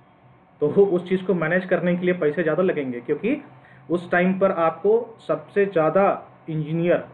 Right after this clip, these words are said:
सबसे ज़्यादा, अ, आपको technicians की ज़रूरत पड़ने वाली है और सबसे ज़्यादा labor की ज़रूरत पड़ने वाली है।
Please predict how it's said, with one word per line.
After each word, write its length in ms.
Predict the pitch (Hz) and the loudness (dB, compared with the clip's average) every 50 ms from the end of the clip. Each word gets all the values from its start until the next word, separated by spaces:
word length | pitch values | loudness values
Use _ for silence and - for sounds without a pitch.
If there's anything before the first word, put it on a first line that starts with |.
| - - | -16 -12
सबसे 320 | - - - - - 196 185 | -12 -12 -8 -2 -2 0 0
ज़्यादा, 340 | - 151 151 151 156 180 170 | 0 0 0 2 2 2 2
अ, 1120 | 131 - - - - - - - - - _ _ _ _ _ _ _ - - - - 135 131 131 131 131 135 135 135 - - - - | 2 0 -6 -14 -20 -20 -20 -20 -20 -20 _ _ _ _ _ _ _ -20 -20 -18 -12 -10 -8 -6 -6 -6 -8 -8 -10 -14 -16 -14 -12
आपको 260 | 147 139 - - 160 | -12 -12 -8 -6 -6
technicians 680 | 160 156 170 165 - 165 160 156 - - 190 185 185 - | -4 -2 -4 -4 -2 -4 -6 -6 -4 -2 -2 -2 -2 -4
की 120 | - 196 | -6 -2
ज़रूरत 220 | 175 156 160 156 - - | 0 0 0 0 0 -4
पड़ने 200 | 135 131 131 131 | -4 -2 -2 -2
वाली 260 | 123 120 117 113 117 | -4 -4 -6 -10 -12
है 80 | 123 | -14
और 100 | 127 139 | -14 -14
सबसे 200 | 139 - - - | -14 -14 -12 -6
ज़्यादा 160 | - 165 160 165 | -4 -2 -2 0
labor 280 | 147 143 147 139 147 | 0 0 0 0 -2
की 120 | 147 - 135 | -4 -4 -6
ज़रूरत 180 | 135 131 123 - | -6 -6 -6 -6
पड़ने 200 | - 123 117 120 | -10 -10 -10 -10
वाली 260 | 117 117 117 110 110 110 | -12 -12 -14 -14 -14 -16
है। 120 | 107 | -18